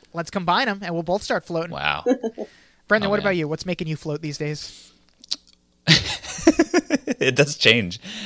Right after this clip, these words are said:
Speaker 2: day to day, but, uh, s-, thinking of, like, the dessert route, 'cause you, t-, you brought up pies initially, I'm a sucker for, like, a donut shop. I'm a, I'm a donut freak.
Speaker 1: Oh, okay.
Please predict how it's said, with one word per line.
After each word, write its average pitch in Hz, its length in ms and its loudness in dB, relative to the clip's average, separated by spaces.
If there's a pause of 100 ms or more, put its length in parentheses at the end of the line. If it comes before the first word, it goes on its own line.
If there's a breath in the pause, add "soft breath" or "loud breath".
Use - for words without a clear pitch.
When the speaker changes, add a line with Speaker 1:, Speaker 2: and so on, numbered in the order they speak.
(140 loud breath)
Speaker 2:
day 98 140 8
to 90 80 8
day, 82 280 4
but, 80 300 -2
uh, 85 240 2
s-, - 100 -6
thinking - 600 0
of, 143 80 2
like, 107 160 4
the 98 80 -4
dessert 92 340 4
route, 123 220 4
'cause 104 100 -8
you, 85 60 -4
t-, 90 120 -8
you 95 80 -4
brought 90 160 4
up 85 80 0
pies 90 280 2
initially, 98 400 -4 (640 loud breath)
I'm 120 120 4
a - 60 0
sucker 107 260 2
for, 90 220 -2
like, 80 100 -2
a 80 60 -8
donut 76 260 -6
shop. - 280 -8 (100)
I'm 101 100 -4
a, 98 140 0
I'm 104 80 0
a 104 40 0
donut 87 260 -2
freak. - 300 -12
Speaker 1:
Oh, 226 260 -4
okay. 170 400 -6